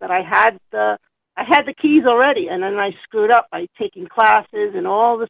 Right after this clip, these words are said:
stuff, and I showed other people shortcuts when I, when, when people were coming in that didn't know anything, and I, you know, warned them about this person and that person, what they weren't teaching the right way.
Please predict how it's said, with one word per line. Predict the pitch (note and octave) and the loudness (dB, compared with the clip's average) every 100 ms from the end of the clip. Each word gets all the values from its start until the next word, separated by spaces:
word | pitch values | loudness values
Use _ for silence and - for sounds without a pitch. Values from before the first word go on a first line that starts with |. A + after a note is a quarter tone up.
| - | -4
stuff, | G#3+ G#3+ _ _ _ _ _ _ _ _ | -2 -2 _ _ _ _ _ _ _ _
and | F#3+ F#3+ F3+ F#3 | -2 0 0 -4
I | - F3+ - | -4 -6 0
showed | A#3 G#3+ | 2 4
other | A3+ A3+ - | 2 0 -4
people | B3 A#3 A3+ A3+ - _ - | -10 0 2 2 -2 _ -4
shortcuts | A#3 A#3 _ A#3+ A#3 _ _ - | 0 0 _ 0 0 _ _ -12
when | G3 F#3+ | -6 -4
I, | F3+ E3 - | -4 -6 -8
when, | F#3 F3+ F4+ F3+ | -4 -2 -2 -4
when | F4 - - | -6 -6 -10
people | - F#4+ | -6 -4
were | F4+ | -4
coming | - G3 F#3+ | -4 -2 0
in | G3 A3+ C4 - _ _ F#3+ | 0 -2 -4 -8 _ _ -4
that | F#3 | -2
didn't | G#3 F3 F#3+ | 2 2 2
know | F3+ F#3+ | 0 0
anything, | A#3+ B3+ C4+ C#4 C4 | 0 -2 -2 -2 -2
and | E3 | -2
I, | D3+ | -6
you | - G#3 | -6 -6
know, | F#3 E3+ | -2 -2
warned | F3+ G3+ G#3 G#3 | 0 0 0 -2
them | G3+ | -4
about | F#3+ F#3+ F#3 - | -2 0 0 -4
this | F#3+ _ - | -10 _ -8
person | G3+ F#3+ - G3 | -6 -6 -6 -4
and | F3 F#3+ | 0 0
that | - | -2
person, | - F#3+ F#3 | -6 -10 -6
what | E3+ | -6
they | F#3 F3+ | -2 0
weren't | G3 G#3 G#3 | 2 2 -2
teaching | - G3+ G#3 G3 | -10 -10 -4 -2
the | F3 | 2
right | F3+ G3 | 2 2
way. | F#3+ G3 G3+ | 0 0 0